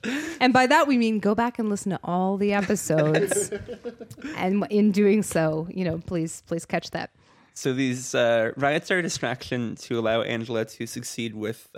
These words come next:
Speaker 1: uh, alternate route to get to stage two. They say that there was, like, a bit of a hiccup, so they're trying a contingency plan. And Angela is instructed to pick up a package from the front desk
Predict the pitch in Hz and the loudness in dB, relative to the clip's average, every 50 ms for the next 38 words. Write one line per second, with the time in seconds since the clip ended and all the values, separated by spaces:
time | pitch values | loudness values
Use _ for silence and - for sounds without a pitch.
0 | - - 113 107 107 110 117 120 131 131 - _ _ _ - 135 151 147 - - | -6 -4 -2 -2 -2 -2 -4 -4 -6 -10 -16 _ _ _ -6 -6 -6 -4 -4 -2
1 | 139 123 120 - - 120 113 - - - 113 - 117 - - 110 101 107 - - | -2 -2 -2 -2 -4 -4 -4 -4 -4 -6 -6 -6 -8 -8 -8 -8 -8 -8 -8 -8
2 | - 123 135 - - - _ _ _ _ _ _ _ - 131 131 - - 131 127 | -6 -6 -6 -6 -10 -20 _ _ _ _ _ _ _ -2 -2 0 0 -2 -2 -2
3 | 123 117 127 120 120 117 117 113 123 113 117 110 107 101 98 110 - 107 - - | 0 0 0 -2 0 -2 -2 -2 -2 -2 -2 -2 -2 -2 -4 -4 -6 -6 -2 0
4 | 110 - - - - - 117 107 113 113 - - 117 107 104 107 107 104 113 113 | -2 -2 -2 -6 -10 -10 -6 -4 -4 -4 -2 -2 -2 -2 -2 -2 -4 -4 -6 -6
5 | - - - 123 120 - 120 120 127 139 - 160 156 - 170 180 196 240 214 - | -8 -8 -10 -8 -6 -4 -4 -4 -4 -4 -4 -6 -6 -6 -8 -8 -8 -10 -12 -16
6 | _ _ _ _ _ _ _ _ - 123 123 117 117 120 117 - - - 131 131 | _ _ _ _ _ _ _ _ -2 -2 0 0 -2 -4 -6 -8 -6 -6 -6 -2
7 | 127 139 127 127 143 139 - - 123 113 - - 107 - 120 - - 123 - 120 | -2 -2 -2 -2 -4 -6 -4 -4 -4 -2 -2 -4 -6 -6 -8 -6 -6 -4 -2 -2
8 | 110 - 117 - - 123 117 - - 117 - - - 113 107 - - - 113 107 | -2 -2 -4 -4 -4 -4 -4 -2 -4 -4 -6 -6 -6 -8 -8 -8 -6 -6 -6 -4
9 | - 107 104 110 123 - - - | -2 -2 -2 -2 -2 -6 -12 -20